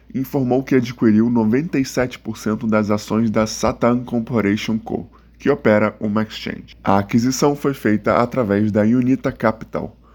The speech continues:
uma subsidiária integral do banco,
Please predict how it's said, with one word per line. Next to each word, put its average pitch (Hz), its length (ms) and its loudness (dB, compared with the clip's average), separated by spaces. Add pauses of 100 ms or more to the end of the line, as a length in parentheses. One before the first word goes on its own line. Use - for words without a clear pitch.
(100)
uma 104 220 0
subsidiária 120 880 2
integral 107 680 0
do 113 120 -2
banco, 95 460 -2